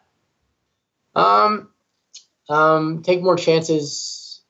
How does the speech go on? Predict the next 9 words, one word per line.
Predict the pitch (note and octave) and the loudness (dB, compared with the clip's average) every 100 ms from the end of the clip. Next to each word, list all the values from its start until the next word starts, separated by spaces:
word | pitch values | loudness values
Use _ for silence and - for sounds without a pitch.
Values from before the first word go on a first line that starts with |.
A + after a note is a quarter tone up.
| _ | _
um, | A#2+ A#2 A2+ A2+ A2 A2 A#2 | -4 -2 0 0 0 -2 -2
in | B2+ B2 | -2 -2
terms | A#2+ B2 B2 A#2+ | 0 2 2 0
of | - A2+ A2+ A2 | 0 2 2 2
my | A2 A2 G#2+ G#2+ G#2 - | 2 2 2 0 -4 -4
current | C#3 B2 A2+ - | 0 0 0 -2
working | E3+ F3+ F3 | -2 0 0
situation | E3 E3+ D#3+ D#3 D3+ D#3 D3+ | 0 0 0 0 0 -6 -8
or | - G#2+ G#2+ G#2+ G#2 G#2 G2+ G2+ | -4 0 2 2 2 0 -2 -6